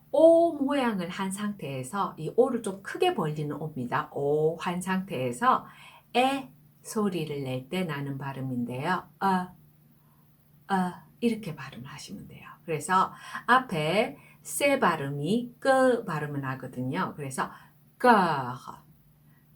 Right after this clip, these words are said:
cœur 이렇게 발음하시면 돼요. 네, 그래서 mon cœur 이렇게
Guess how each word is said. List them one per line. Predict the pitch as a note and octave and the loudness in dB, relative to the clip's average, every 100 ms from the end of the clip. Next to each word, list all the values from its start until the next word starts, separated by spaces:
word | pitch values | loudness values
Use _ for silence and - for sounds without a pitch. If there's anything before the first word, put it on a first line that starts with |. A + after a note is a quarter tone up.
| _ - | _ 4
cœur | B3+ G#3 F3 C#3 A#2+ C3 - - - | 6 8 6 0 -4 -10 -12 -14 -10
이렇게 | F#3 - | -8 -10
발음하시면 | C#3+ C3 - C3 - - - | -12 -14 -14 -14 -14 -16 -16
돼요. | - - - _ _ _ _ _ | -16 -18 -20 _ _ _ _ _
네, | B2+ B2+ - _ | -14 -14 -18 _
그래서 | - B2+ E3 G#3 - - - _ | -12 -8 -4 -4 -6 -14 -20 _
mon | E3+ F3 F3+ F#3+ G#3 A#3+ B3+ - _ _ _ _ _ _ | 0 2 4 2 0 -2 -6 -12 _ _ _ _ _ _
cœur | A#3 G3+ F3 D3 C#3 - - - - _ | 4 4 2 0 -6 -12 -14 -20 -20 _
이렇게 | E3+ E3+ - - C3+ F3 C4 | -12 -12 -14 -18 -16 -12 -12